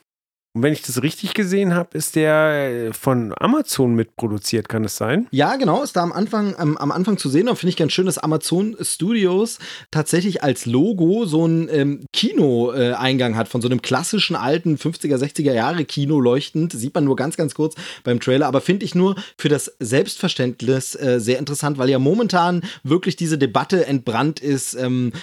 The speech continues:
Speaker 2: ja, Filme, die von Streamingdiensten produziert oder mitproduziert werden, äh, sind das Kinofilme, sind das nicht Kinofilme? Ich weiß nicht, müssen wir jetzt heute nicht so groß drauf eingehen, wird uns noch öfter beschäftigen, das Thema.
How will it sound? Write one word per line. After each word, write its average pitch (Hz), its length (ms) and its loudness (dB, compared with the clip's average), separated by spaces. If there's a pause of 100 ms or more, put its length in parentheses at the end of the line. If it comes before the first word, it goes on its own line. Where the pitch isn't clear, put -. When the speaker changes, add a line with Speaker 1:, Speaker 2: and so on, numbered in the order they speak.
(100)
Speaker 2:
ja, 127 340 2
Filme, 156 440 2
die 139 140 -2
von 131 260 2
Streamingdiensten 175 720 0
produziert 156 500 0
oder 131 140 2
mitproduziert 160 680 -2
werden, 165 560 0
äh, 143 460 0
sind 180 220 2
das 196 120 0
Kinofilme, 175 540 2
sind 135 120 0
das 127 120 -2
nicht 196 180 -2
Kinofilme? 165 540 0 (180)
Ich - 60 -20
weiß 143 180 2
nicht, 151 200 -2
müssen 156 320 -2
wir 170 60 4
jetzt 135 140 2
heute 156 200 2
nicht 143 140 2
so 139 100 0
groß 127 280 0
drauf 123 200 -2
eingehen, 151 420 0
wird 143 120 -2
uns 143 140 -6
noch 135 140 -2
öfter 139 220 -4
beschäftigen, 131 420 -2
das 117 140 -2
Thema. 139 360 0